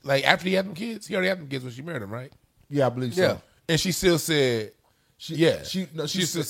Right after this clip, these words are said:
Speaker 1: said, "Marry me," right?
Speaker 2: she, yeah, she said she wouldn't want, uh, she wouldn't want hi-, his kids to have, uh, a lot of kids. Basically, her son, she wouldn't want have her son to have, sons to have a lot of kids like him.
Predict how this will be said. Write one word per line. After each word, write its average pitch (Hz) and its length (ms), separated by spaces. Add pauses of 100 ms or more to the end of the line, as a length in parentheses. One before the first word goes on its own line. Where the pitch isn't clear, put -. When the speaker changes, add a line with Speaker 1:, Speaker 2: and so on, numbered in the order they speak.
Speaker 1:
said, 139 40
"Marry 139 260
me," 80 180
right? 78 100
Speaker 2:
she, 165 160
yeah, 151 300
she 165 120
said 147 240
she 175 140
wouldn't 147 320
want, 139 320 (500)
uh, 107 800 (540)
she - 160
wouldn't 156 320
want 139 160
hi-, 135 260
his 135 140
kids 135 640 (240)
to 131 100
have, 117 460 (340)
uh, 95 600 (640)
a 123 120
lot 117 200
of 104 60
kids. - 520
Basically, 104 360
her 120 100
son, 127 340
she 135 100
wouldn't 131 180
want 120 140 (220)
have 123 140
her 113 60
son 107 300
to 95 60
have, 98 160 (140)
sons 113 280
to 107 80
have 95 140
a - 20
lot 95 180
of - 80
kids 95 240
like 90 200
him. 92 120